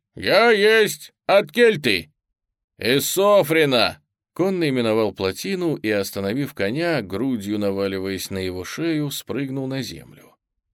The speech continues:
То, что казалось древком копья, оказалось деревяшкой заступа. "Я Сафронов Клим Петрович из Софрина. Помоги мне, мельник, Христа ради, укажи мне место, где тут надысь офицеров расстреливали".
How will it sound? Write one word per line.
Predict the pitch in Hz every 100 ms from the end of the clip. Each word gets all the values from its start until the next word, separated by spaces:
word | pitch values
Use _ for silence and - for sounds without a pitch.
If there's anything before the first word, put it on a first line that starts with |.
| _ -
То, | 143
что | - 120
казалось | 113 107 139 127 117 87
древком | 101 135 107 107 101
копья, | 98 95 82 139 170 120 98 -
оказалось | - 92 117 147 185 175 156 151
деревяшкой | 113 107 104 101 131 151 - 143
заступа. | 127 120 80 - - - - - _ _ _ _ _ _
"Я | - 131 160 165 160 -
Сафронов | - 139 147 151 170 180 147 107 -
Клим | 123 156 131
Петрович | - 147 143 104 92 - 147
из | 151
Софрина. | - 165 127 - 73 76 - _ _ _ _ -
Помоги | 101 120 131 135 165
мне, | 156 156
мельник, | 151 117 101 95
Христа | 110 98 - 110
ради, | 98 82 90 -
укажи | 135 139 156 147 110 113 101
мне | 95 107
место, | 110 160 170 - 98 92
где | 87 120 156
тут | 180 165 -
надысь | 143 127 165 147 - -
офицеров | 139 139 185 151 - 127 92
расстреливали". | 98 98 - 87 69 - -